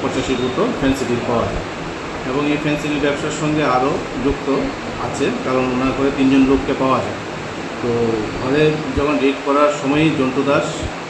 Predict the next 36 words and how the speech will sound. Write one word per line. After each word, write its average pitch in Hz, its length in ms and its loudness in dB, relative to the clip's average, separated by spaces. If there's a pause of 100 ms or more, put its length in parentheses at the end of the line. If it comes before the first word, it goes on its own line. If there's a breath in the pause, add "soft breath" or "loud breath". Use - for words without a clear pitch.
(160)
ওই 123 240 0 (160)
ঘরের 120 160 -2 (100)
বাড়ির 120 220 -2 (160)
ছাদের 131 220 0
উপর 127 200 -2 (120)
থেকেও 139 280 0 (1000)
পালিয়ে 131 220 4
যায়, - 260 -2 (460)
কিন্তু 139 340 0
ওনার 139 160 4 (100)
ঘরে 135 180 4
যে 139 200 0
তিনজন 139 400 4
ছিল 131 100 0
যারা 120 380 0
এই 127 160 2 (100)
কারবারের 127 280 0
সঙ্গে 123 300 -4
যুক্ত, 135 360 -2
তাদের 135 260 0
তিনজনকে 135 420 2
ধরা 123 200 2
হয়। - 280 0
তাদের 120 240 2
মধ্যে 139 220 2
একজনের 139 280 2
নাম 143 140 4
বিশ্বজিৎ 135 520 0
সাহা, 113 140 -2 (920)
বয়স 131 260 4 (160)
পঁয়তাল্লিশ, 139 480 4 (200)
ওর 135 140 6
বাড়ি 139 320 4
সাহাপাড়া 135 640 2 (600)
বরপা-, 131 680 0
বরপাথর, 131 400 0